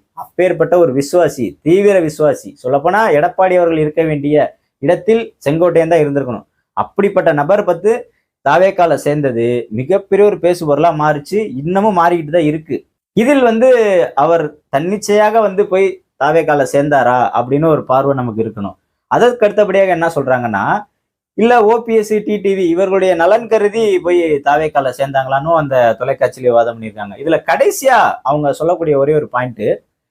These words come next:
ஏன்னா அரசியல் வியூகம் தானே, எப்ப எப்படி மாறும்னு சொல்ல முடியாது. கடைசியா அவங்க சொல்லக்கூடிய பாயிண்ட், இல்ல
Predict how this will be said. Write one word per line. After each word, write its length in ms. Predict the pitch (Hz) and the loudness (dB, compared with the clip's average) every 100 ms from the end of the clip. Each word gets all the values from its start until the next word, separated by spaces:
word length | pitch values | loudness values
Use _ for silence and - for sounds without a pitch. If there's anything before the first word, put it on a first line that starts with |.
| - | -4
ஏன்னா 140 | 262 214 | 0 2
அரசியல் 380 | 254 262 247 | 0 0 0
வியூகம் 260 | 208 208 180 | 2 2 2
தானே, 160 | 170 151 | 0 0
எப்ப 240 | 143 160 - 226 226 - _ 143 | -2 -2 2 2 2 -6 _ -6
எப்படி 280 | 160 202 | -2 -2
மாறும்னு 360 | 185 170 180 175 | 2 2 0 -2
சொல்ல 140 | 151 | -2
முடியாது. 280 | 143 127 104 - | 0 0 -2 -2
கடைசியா 340 | 156 190 208 | -2 0 -2
அவங்க 160 | 185 170 | -2 0
சொல்லக்கூடிய 320 | 165 151 139 | 0 2 0
பாயிண்ட், 280 | 127 147 160 | 0 -2 0
இல்ல 160 | 175 | 2